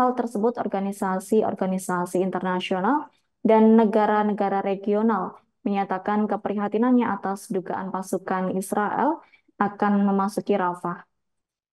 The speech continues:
Menteri Luar Negeri Inggris David Cameron mengatakan lebih dari separuh penduduk Gaza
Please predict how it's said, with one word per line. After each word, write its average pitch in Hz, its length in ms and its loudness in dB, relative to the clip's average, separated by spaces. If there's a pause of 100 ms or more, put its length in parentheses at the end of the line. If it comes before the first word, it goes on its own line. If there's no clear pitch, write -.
(440)
Menteri 220 240 2
Luar 254 240 6
Negeri 240 720 2
Inggris 220 400 0
David 196 480 -4
Cameron 208 400 -2
mengatakan 190 720 0
lebih 185 320 -2
dari 185 240 -4
separuh 190 480 -4
penduduk 202 400 -2
Gaza 220 640 -2